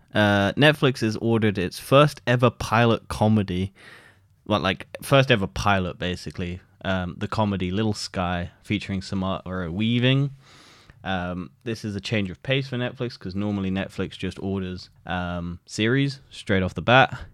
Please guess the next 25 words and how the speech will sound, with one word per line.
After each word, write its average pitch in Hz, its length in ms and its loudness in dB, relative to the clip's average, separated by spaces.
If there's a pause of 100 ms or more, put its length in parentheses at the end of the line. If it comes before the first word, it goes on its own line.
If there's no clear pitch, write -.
(240)
and 90 640 -2
this 113 300 -2
will 107 120 -2
be 95 340 0
a 92 180 0
test - 420 0
run 92 300 -2 (500)
of, 90 220 -2
like, 87 280 -2
the 95 100 2
first - 380 -6
pilot. 82 540 -6
So 85 300 -6 (180)
a - 60 -4
pilot 101 460 2
as 92 380 -2
the 95 100 -4
first 98 280 0
episode, 87 480 -4
and 90 120 -6
basically 87 440 -6
if 85 140 -6
it 82 80 -8
goes 92 260 -6
well, 87 300 -6